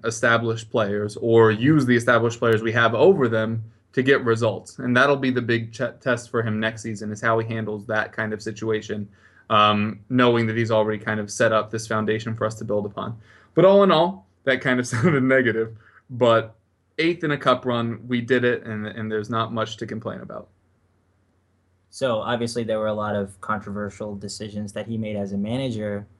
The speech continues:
Speaker 2: this year. Coming into the next season,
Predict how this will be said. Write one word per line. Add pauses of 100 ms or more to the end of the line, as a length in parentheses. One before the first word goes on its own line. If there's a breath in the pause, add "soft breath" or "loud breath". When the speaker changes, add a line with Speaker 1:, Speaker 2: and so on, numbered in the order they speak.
(120)
Speaker 2:
this
year. (340 soft breath)
Coming
into
the
next
season,